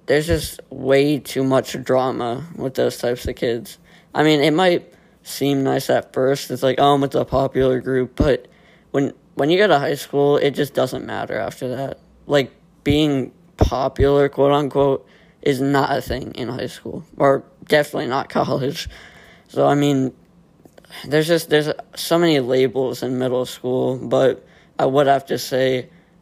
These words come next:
try to stray away from those groups of kids, 'cause most of the time they're gonna be causing stress and drama, and it, it's just not worth it.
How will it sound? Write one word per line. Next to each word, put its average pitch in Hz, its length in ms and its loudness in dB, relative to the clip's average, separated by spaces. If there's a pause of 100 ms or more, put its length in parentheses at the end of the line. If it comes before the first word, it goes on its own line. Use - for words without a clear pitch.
try 160 240 2
to 160 120 2
stray 143 380 0
away 139 220 2
from 143 120 -6
those 139 220 -4
groups 139 300 -6
of 135 100 -4
kids, 131 400 -2
'cause 131 440 -2 (520)
most 143 440 2
of 143 120 -2
the 139 80 2
time 139 300 0
they're 135 100 0
gonna 139 220 2
be 135 100 0
causing 131 600 -2
stress 139 720 -2
and 123 200 -6
drama, 131 640 -2
and 127 400 -4
it, 131 200 -2
it's 131 200 -4
just - 240 -4
not 127 220 -6
worth - 240 -10
it. 156 160 -10